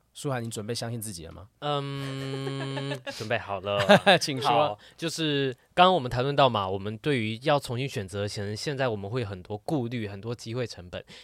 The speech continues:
Speaker 2: 但是看戏的时候，
Speaker 1: 对。
Speaker 2: 你就是可以用别人的故事来体验一下你自己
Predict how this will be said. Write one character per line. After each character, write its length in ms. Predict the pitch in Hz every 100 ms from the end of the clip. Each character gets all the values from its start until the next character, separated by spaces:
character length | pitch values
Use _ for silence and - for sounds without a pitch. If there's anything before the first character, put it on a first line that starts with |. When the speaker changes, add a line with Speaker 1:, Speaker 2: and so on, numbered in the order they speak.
| -
Speaker 2:
但 80 |
是 80 | 131
看 240 | 190 143 117
戏 240 | - 120
的 80 | 95
时 200 | - 95
候， 100 | 107
Speaker 1:
对。 80 | 95
Speaker 2:
你 60 |
就 160 | - 110
是 180 | 113 107
可 180 | - 107
以 140 | 117
用 200 | 123 170 113
别 140 | 131
人 160 | 151 175
的 40 |
故 220 | 143 170 135
事 320 | - 127 - _ - -
来 140 | 120
体 280 | 123 - 117
验 180 | 151 117
一 80 |
下 220 | 107 135 110
你 160 | 101
自 120 | 117
己 160 | 139 113